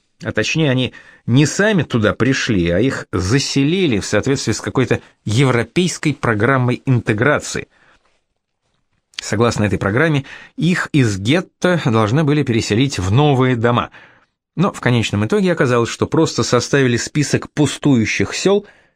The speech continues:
и стали их туда переселять. Там, где имелись наследники оставленных домов, им заплатили какую-то символическую сумму, но в большинстве случаев дома необитаемы,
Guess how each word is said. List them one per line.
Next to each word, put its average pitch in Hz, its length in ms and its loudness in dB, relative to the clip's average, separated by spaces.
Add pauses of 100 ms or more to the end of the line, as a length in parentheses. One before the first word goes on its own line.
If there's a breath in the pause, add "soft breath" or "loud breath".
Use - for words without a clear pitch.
(120 loud breath)
и 214 100 -2
стали 190 360 0
их 151 120 -4
туда 147 220 -2
переселять. 85 560 -2 (1080 soft breath)
Там, 185 220 0
где 165 200 2
имелись 165 360 0
наследники 147 840 0
оставленных 117 640 0
домов, 95 560 0
им 185 180 0
заплатили 123 580 0
какую-то 120 480 -2 (240 loud breath)
символическую 135 920 0
сумму, 214 380 0 (540 soft breath)
но 139 280 2
в 131 100 -2
большинстве 135 640 0
случаев 185 540 -2
дома 127 360 2
необитаемы, 135 1200 0